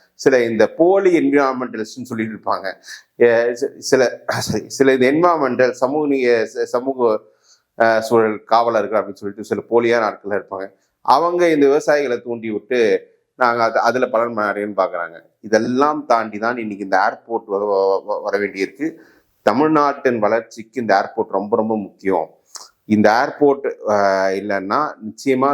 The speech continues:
தமிழ்நாடுக்கும் குறிப்பா சென்னை நகரம் பெரிய, பெரிய பின்னடைவை சந்திக்கும்.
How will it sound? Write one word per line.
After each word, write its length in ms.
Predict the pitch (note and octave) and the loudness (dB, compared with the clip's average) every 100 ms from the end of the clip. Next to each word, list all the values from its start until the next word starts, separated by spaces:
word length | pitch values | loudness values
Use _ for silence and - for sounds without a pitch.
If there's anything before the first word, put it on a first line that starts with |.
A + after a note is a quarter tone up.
| C#3 | -2
தமிழ்நாடுக்கும் 640 | A2+ B2 A#2+ A#2 A2+ C3 - | -4 -2 0 -2 -4 -12 -10
குறிப்பா 280 | A#2+ B2 | -4 -2
சென்னை 340 | A#2+ A2+ A#2+ B2+ | -2 -2 -2 -2
நகரம் 300 | A2+ G#2+ A2 G#2+ | -2 -2 -4 -4
பெரிய, 200 | B2+ C#3+ | -2 0
பெரிய 260 | B2 C#3 C#3+ | 0 2 2
பின்னடைவை 580 | C3 A2 G2+ G2 G#2+ G#2+ | 0 -4 -2 -2 -4 -6
சந்திக்கும். 520 | G#2 G2+ F2+ F#2 | -8 -12 -10 -12